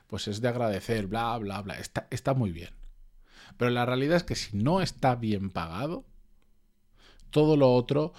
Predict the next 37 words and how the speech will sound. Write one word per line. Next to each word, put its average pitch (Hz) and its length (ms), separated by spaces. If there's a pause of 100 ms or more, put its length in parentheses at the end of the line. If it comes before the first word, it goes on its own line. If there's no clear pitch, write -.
(840)
bueno, 135 280 (300)
cojea 143 340
un 131 140
poquito 120 400
más. 104 220
A 117 80
veces, 160 560
mm, 113 880 (100)
se - 240
disfraza 143 560
mucho 151 320
la 143 80
compensación 135 720
en 104 140
cosas 127 340
muy 135 320
chulas 139 400
extras 123 400
que 127 140
te 117 160
dan, 120 340
pero 101 160
el 85 100
sueldo 87 380 (340)
no 95 240
es 78 140
bueno. 82 320
Y 156 100
lo 185 120
que 185 100
buscamos 180 560
todos 175 300
a 101 80
cambio 123 220
de 139 40
nuestro 147 340
trabajo 175 720